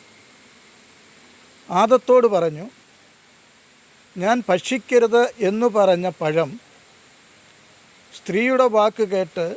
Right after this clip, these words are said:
ഭക്ഷിച്ചതുകൊണ്ട് നീ മൂലം മണ്ണ്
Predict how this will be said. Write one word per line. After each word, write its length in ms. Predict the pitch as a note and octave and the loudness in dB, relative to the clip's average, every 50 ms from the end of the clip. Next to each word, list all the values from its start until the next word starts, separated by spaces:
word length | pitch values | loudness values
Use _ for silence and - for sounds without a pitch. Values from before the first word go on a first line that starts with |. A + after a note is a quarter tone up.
| B4+ - - - - - - - - - - - - - - - - - | -14 -18 -20 -20 -20 -20 -20 -20 -20 -20 -20 -20 -20 -20 -20 -20 -12 -6
ഭക്ഷിച്ചതുകൊണ്ട് 920 | - F3 D#3+ - - A#3+ A#3 - - A#3+ A3+ G3+ G3+ F#3 F3 D#3 D3 C#3 D3 E3 A3 - - - - - - - - - - - - - - - - - - - - - - - - - - - - - - - - | -4 -4 -4 -4 -6 -8 -8 -4 -2 0 0 2 2 0 0 -2 -2 -4 -10 -10 -12 -16 -20 -20 -20 -20 -20 -20 -20 -20 -20 -20 -20 -20 -20 -20 -20 -20 -20 -20 -20 -20 -20 -20 -20 -20 -20 -20 -20 -20 -20 -14 -8
നീ 180 | E3+ F3+ G#3 A#3+ C4+ B3+ A#3 | -4 -2 0 0 0 0 0
മൂലം 360 | G3+ F#3+ F3 E3 D3+ D#3 F#3+ A#3 - _ _ _ _ _ _ _ _ _ _ _ _ - - - - - - _ - | 0 0 0 -2 -2 -4 -8 -10 -14 _ _ _ _ _ _ _ _ _ _ _ _ -20 -20 -20 -20 -20 -20 _ -10
മണ്ണ് 460 | E3+ E3 F3+ F#3+ G3 G#3+ A#3 A3+ A3+ | -4 -2 -2 0 0 0 0 0 -2